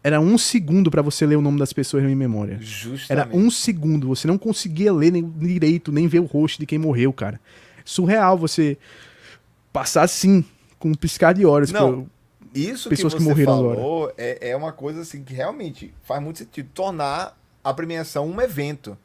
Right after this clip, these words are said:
Speaker 2: Né?
Speaker 1: Sim.
Speaker 2: "Ah, eu vou assistir porque pode sair um trailer de tal filme." Nem, eu não tô fa-, a gen-, é, eu nem acho que devia ser um filme extremamente popular, mas, por exemplo, é, pegar uma entrevista com, com qualquer diretor, né, o, o David Fincher, que tava lá,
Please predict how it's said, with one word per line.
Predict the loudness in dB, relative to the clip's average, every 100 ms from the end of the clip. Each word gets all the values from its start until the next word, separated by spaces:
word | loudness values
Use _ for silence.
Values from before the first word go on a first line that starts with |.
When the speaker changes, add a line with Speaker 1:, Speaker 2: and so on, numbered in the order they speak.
| _ _ _ _
Speaker 2:
Né? | -4
Speaker 1:
Sim. | 2
Speaker 2:
"Ah, | 4 4
eu | 4
vou | 4
assistir | 0 -2 -12 -12
porque | -12 -12 -10
pode | -8 -8
sair | -8 -10
um | -10
trailer | -8 -6 -4 -6
de | -10
tal | -4 -2 -2
filme." | -6 -12 -12 -18 _
Nem, | -14 -10 -10 -10
eu | -8 -8
não |
tô | -10
fa-, | -12 -10
a | -6 -6
gen-, | -8 -10
é, | -10 -8 -8
eu |
nem | -6 -6
acho | -4 -4 -4
que | -8
devia | -14 -8 -8
ser | -8
um |
filme | -14 -16
extremamente | -10 -8 -6 -10
popular, | -14 -8 -4 -2
mas, | -4
por | -6
exemplo, | -6 -8 -12 -18 _ _ _ _ _
é, | -6
pegar | -4 -4 -2 -2
uma | -4
entrevista | -6 -4 -4 -6 -8 -8 -10
com, | -10 -10 -10 -12 -14 -16 -20 _
com | -10
qualquer | -8 -6 -4
diretor, | -4 -8 -6 -4 -4 -6 -10
né, | -8 -6 -6
o, | -8 -14 -16 -14
o |
David | -10 -10 -10
Fincher, | -10 -10 -8 -10
que | -10
tava | -8 -6
lá, | -4 -2 -4